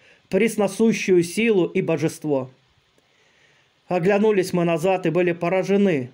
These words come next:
новым, необычайным явлением. Цепи снеговых гор тянулись по черте горизонтали, и залитые лучами солнца показывались пламенеющими.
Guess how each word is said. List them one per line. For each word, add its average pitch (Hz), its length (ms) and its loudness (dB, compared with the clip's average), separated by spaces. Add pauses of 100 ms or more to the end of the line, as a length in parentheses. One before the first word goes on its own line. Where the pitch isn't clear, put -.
новым, 160 580 0
необычайным 190 840 0
явлением. 165 760 0 (720)
Цепи 220 420 0
снеговых 180 540 2
гор 180 320 2
тянулись 185 680 0 (160)
по 175 140 -2
черте 180 400 -2
горизонтали, 165 880 0 (400)
и 196 120 2
залитые 185 640 0
лучами 170 480 0
солнца 202 680 -4 (360)
показывались 170 960 -2 (880)
пламенеющими. 156 1040 -2